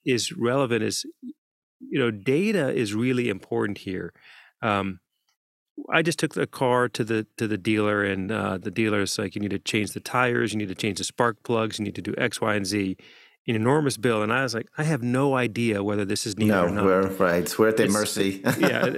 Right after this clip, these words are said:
Speaker 1: it, it's complete asymmetry of information. And it's very similar for doctors, right? If you ask a patient, do they like their doctor, they think it's a good doctor, many of them would say yes. Um, but they base that decision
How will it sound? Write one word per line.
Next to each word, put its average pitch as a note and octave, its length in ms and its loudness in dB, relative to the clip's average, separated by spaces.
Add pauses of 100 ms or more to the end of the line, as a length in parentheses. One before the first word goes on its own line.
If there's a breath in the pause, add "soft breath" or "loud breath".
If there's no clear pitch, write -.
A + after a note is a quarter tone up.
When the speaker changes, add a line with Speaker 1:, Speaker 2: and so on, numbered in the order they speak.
(160)
Speaker 1:
it, G#3+ 300 0
it's - 220 -2 (100)
complete F3 600 -4
asymmetry C#3 560 0
of G#2+ 80 -2
information. G#2 640 -2 (500 loud breath)
And D#3 120 4
it's D3 120 -2
very F3 240 0
similar D3 440 0
for D3+ 160 -2
doctors, D#3+ 520 -4
right? G#2 280 0
If A#2 180 -4
you D#3 260 0
ask C3 320 0
a C#3 60 -2
patient, B2 460 -2
do A2 120 0
they G#2+ 160 0
like G#2+ 260 -2
their A2 120 0
doctor, G#2 400 -2
they G2 80 -2
think G2 160 -4
it's G#2 140 -6
a - 20 -6
good F#2+ 160 -4
doctor, G#2+ 480 0 (460 loud breath)
many C#3+ 240 2
of C#3+ 80 0
them C3 120 0
would A#2+ 140 0
say A#2 180 -2
yes. B2+ 520 -2 (400 soft breath)
Um, G#2+ 400 -2 (180)
but A#2+ 160 -2
they C3 140 2
base C#3 500 -2
that C#3+ 140 -2
decision C3 480 -4